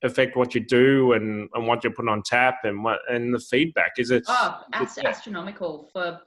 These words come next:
Speaker 2: for us, the tap room is, is really their space. It's, it's, um, you know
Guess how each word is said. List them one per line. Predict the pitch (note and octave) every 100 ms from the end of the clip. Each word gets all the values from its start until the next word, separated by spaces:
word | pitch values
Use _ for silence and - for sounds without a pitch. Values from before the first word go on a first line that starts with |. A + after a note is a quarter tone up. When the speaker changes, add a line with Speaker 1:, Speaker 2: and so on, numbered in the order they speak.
| -
Speaker 2:
for | -
us, | - G#3+ - _
the | F3+ F3+ E3+ E3
tap | - F3 -
room | E3+ E3
is, | E3 D#3+ - _ _ _ _ _ -
is | F#3 F3
really | F3+ D#3+
their | D#3+ D3+ D3+
space. | - D3 E3 -
It's, | D#3+ - - - _ _
it's, | - E3 - - _ -
um, | E3 D#3+ D3+ D#3
you |
know | D3+ D3